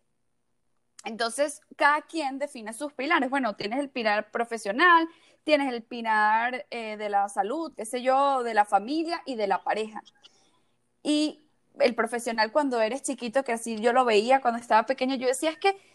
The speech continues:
si yo me enfoco mucho en mis estudios y llego en las tardes de estudio, entonces no tengo amiguitos", ¿verdad? Entonces, para mí siempre ha sido muy complicado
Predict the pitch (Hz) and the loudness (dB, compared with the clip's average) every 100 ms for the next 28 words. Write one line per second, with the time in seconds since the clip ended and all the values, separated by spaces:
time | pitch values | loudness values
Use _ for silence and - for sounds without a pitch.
0 | _ - 285 277 302 349 339 339 330 330 | _ 0 4 6 6 2 2 0 2 0
1 | 330 349 320 320 302 247 - 381 285 208 | -2 -2 -2 -2 -4 -6 0 2 2 2
2 | 214 226 226 269 339 262 262 320 277 311 | 0 0 2 2 4 4 4 0 -4 -4
3 | 320 294 254 294 311 _ _ _ 262 285 | -2 0 -2 -2 -6 _ _ _ 2 4
4 | 320 311 294 233 269 339 - 160 - - | 4 4 2 0 2 2 2 -8 -10 -18
5 | - _ _ - _ _ _ _ 226 254 | -20 _ _ -20 _ _ _ _ 0 4
6 | 262 262 - 247 262 302 349 - _ _ | 4 4 -6 -2 -2 -4 -12 -16 _ _
7 | _ _ _ _ _ _ 247 _ _ _ | _ _ _ _ _ _ -20 _ _ _
8 | _ _ _ - 294 269 269 285 349 370 | _ _ _ 0 4 4 0 -4 -6 -4
9 | 339 370 330 302 330 392 381 349 311 294 | -4 -2 -2 -2 -2 -4 -4 -6 -4 -4
10 | 277 - 339 220 180 | -6 0 0 2 -2